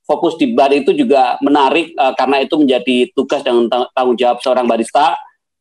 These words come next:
pada saat di balik bar fokus. Tapi yang termaksud adalah di luar bar. Di luar bar itu dunia kita. Jadi kalau menurutku pribadi, eh,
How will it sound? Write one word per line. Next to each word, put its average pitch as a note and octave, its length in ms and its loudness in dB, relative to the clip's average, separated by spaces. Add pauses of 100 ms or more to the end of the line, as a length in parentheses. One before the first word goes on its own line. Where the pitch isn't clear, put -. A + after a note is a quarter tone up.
pada B2 240 0
saat C3+ 240 0
di - 80 -4
balik B2+ 240 0
bar - 340 0
fokus. D3 460 0
Tapi F3+ 340 -2
yang D#3+ 140 0
termaksud D3+ 320 -2
adalah C#3+ 320 0
di C3 80 0
luar C#3+ 260 2
bar. B2+ 300 0 (400)
Di - 100 -6
luar C#3+ 220 4
bar C#3 180 0
itu D3 220 2
dunia D3 280 2
kita. C#3 520 -2 (500)
Jadi F#3 460 0 (360)
kalau D3 300 -2
menurutku D#3 300 -2
pribadi, E4 640 2 (880)
eh, D3+ 560 4